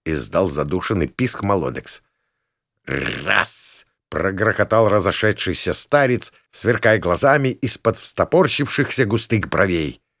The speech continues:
Гоблинша Ислида, правильная и вполне приличная девушка вполне зрелых лет, неожиданно почувствовала себя при виде всего этого очень странно.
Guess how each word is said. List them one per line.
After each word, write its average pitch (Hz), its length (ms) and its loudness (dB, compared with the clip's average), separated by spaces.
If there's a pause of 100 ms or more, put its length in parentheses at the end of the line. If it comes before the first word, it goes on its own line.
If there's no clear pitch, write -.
(680)
Гоблинша 123 760 2
Ислида, 92 760 -2 (440)
правильная 120 720 2
и 87 60 4
вполне 113 500 2
приличная 92 680 0
девушка 92 600 0
вполне 90 540 2
зрелых 69 580 -2
лет, 120 420 0 (440)
неожиданно 180 600 2
почувствовала 139 760 2
себя 95 560 0 (100)
при 110 160 4
виде 127 300 4
всего 120 500 2
этого 151 720 0
очень 113 460 0
странно. 67 800 -2